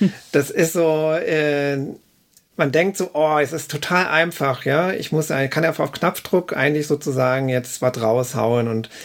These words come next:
Speaker 2: das ist natürlich, die Verführung ist groß und da leidet natürlich oftmals einfach die Qualität drunter.
Speaker 1: Ja.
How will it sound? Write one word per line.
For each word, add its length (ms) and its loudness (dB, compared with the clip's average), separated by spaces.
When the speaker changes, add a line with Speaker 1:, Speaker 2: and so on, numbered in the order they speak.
Speaker 2:
das 200 0
ist 120 -4
natürlich, 380 0
die 120 -2
Verführung 680 0
ist 180 -6
groß 480 0
und 300 -4
da 80 2
leidet 420 2
natürlich 340 -4
oftmals 320 -2
einfach 220 -2
die 160 -14
Qualität 720 0
drunter. 460 0
Speaker 1:
Ja. 200 2